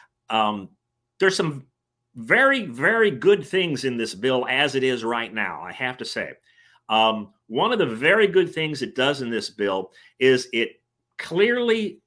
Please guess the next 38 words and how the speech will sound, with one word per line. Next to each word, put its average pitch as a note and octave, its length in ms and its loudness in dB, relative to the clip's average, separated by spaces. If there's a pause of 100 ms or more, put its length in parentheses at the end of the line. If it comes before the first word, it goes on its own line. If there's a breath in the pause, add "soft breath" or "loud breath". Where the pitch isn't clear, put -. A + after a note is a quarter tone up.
ma-, C3+ 280 -2
it B2 100 0
makes E3+ 220 0
it G2+ 140 -8
very G#3 440 0
clear A#2 580 -4 (640)
that C3 120 0
the B2 200 -4
emphasis F#3 600 0
of G#2+ 140 -8
the G#2 80 -8
pre-need F3+ 500 -4
audits A2+ 580 -2 (500)
is C#3+ 140 -2
to C3+ 100 -4
be C#3 180 0
on C3 140 0
the B2 100 -2
money. A#2 600 -2 (540)
Is C3 160 0
the B2 120 0
money E3+ 460 2
where C#3 380 4
it's - 140 -8
supposed A2+ 560 -2
to G#2+ 80 -8
be? G#2+ 400 -4
Are G#2 120 -2
you G#2 140 -2
missing E3+ 760 -4
any A#2+ 340 0
money? D#3 600 -2 (720 soft breath)
Ever G3 220 4
since F#3 400 -4 (720)
two G#3 140 -4
thousand F3 460 -2
and D#3+ 120 -4
eight, - 300 -8